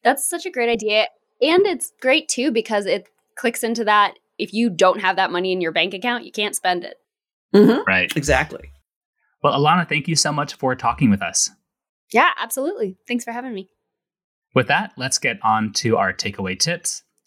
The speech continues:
Speaker 3: First up, you are not a number. Saving for retirement can be stressful, but don't let the balance of your retirement account define you.
Speaker 2: Next, save where you can. Four oh one k plans and I R As can be easy ways to save.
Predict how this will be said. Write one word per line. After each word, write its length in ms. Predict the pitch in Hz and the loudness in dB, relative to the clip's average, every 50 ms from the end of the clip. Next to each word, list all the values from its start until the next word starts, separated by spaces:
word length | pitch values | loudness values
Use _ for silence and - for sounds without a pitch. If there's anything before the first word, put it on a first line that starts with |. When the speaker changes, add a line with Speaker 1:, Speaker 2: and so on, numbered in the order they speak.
| _ | _
Speaker 3:
First 300 | - - 160 151 - - | 0 0 2 2 2 2
up, 220 | 160 151 147 - - | 2 2 0 -2 -8
you 360 | - 120 123 143 165 170 175 - | -4 2 6 8 8 8 6 6
are 160 | 123 120 117 | 2 2 0
not 360 | 110 104 101 95 98 - _ - | 0 -2 -2 -2 -4 -6 _ -8
a 60 | - | -6
number. 480 | 101 95 90 90 87 85 85 82 - _ _ _ _ _ | -4 -4 -4 -4 -8 -10 -12 -16 -18 _ _ _ _ _
Saving 360 | - - 135 127 131 143 156 147 | 0 2 2 2 2 2 0 2
for 120 | 147 135 | 2 2
retirement 560 | 131 127 - 120 117 123 123 127 123 104 101 | 2 0 -2 -4 -4 -4 -2 -2 -4 -4 -4
can 160 | - 123 120 | -4 -4 -4
be 100 | 104 107 | -4 0
stressful, 580 | 104 - - - 139 143 - - - 165 151 147 | 0 0 2 2 0 0 0 -2 -2 -2 -2 -2
but 260 | - 131 113 - _ | -2 -6 -10 -8 _
don't 320 | - 131 139 156 - 101 - | 0 0 2 0 0 -4 -6
let 220 | 135 135 135 - | -8 -8 -8 -8
the 60 | - | -10
balance 420 | 107 101 113 110 110 113 113 101 - | -4 -2 -2 -2 -2 -4 -6 -10 -8
of 80 | 113 | -6
your 120 | 110 110 110 | -6 -4 -4
retirement 440 | 110 - - 110 104 101 101 98 | -4 -2 -2 -2 0 0 0 -2
account 360 | 98 - - 104 98 101 - - | -2 -4 -4 -6 -6 -6 -6 -8
define 360 | 110 - - 92 87 82 82 | -8 -4 -4 -4 -6 -6 -14
you. 140 | - - - _ _ _ _ _ _ _ _ _ _ _ _ - | -18 -20 -20 _ _ _ _ _ _ _ _ _ _ _ _ 4
Speaker 2:
Next, 460 | 160 175 208 247 - - - - - _ - | 4 6 6 4 0 -6 -14 -14 -16 _ -12
save 420 | - - - 175 180 208 233 254 | -6 -2 0 4 4 4 4 2
where 100 | 220 214 | -2 -4
you 160 | 214 208 208 | -4 -6 -8
can. 420 | 208 - 170 147 135 - - - - _ _ _ _ _ _ _ _ | -4 0 0 0 0 0 -8 -14 -20 _ _ _ _ _ _ _ _
Four 200 | - 156 165 180 | 4 4 4 4
oh 60 | 190 | 4
one 160 | 208 214 208 | 2 -2 -4
k 180 | 208 - 202 196 | -6 -6 -6 -6
plans 460 | 196 196 - 185 185 190 196 196 190 | -6 -6 -6 -4 -2 -2 -2 -2 -2
and 100 | 165 139 | -2 -2
I 200 | - 143 147 151 | 0 0 -2 0
R 160 | 160 160 156 | 0 0 0
As 280 | 156 147 127 120 120 - | -2 -2 -2 -4 -6 -10
can 160 | - 147 127 | -10 -10 -8
be 80 | 127 135 | -8 -8
easy 320 | - 151 156 160 156 170 | -6 -2 0 0 2 2
ways 240 | 156 143 135 139 135 | 0 0 -2 -4 -6
to 100 | - 131 | -10 -12
save. 340 | - - 117 98 87 - - | -10 -6 -6 -6 -8 -8 -14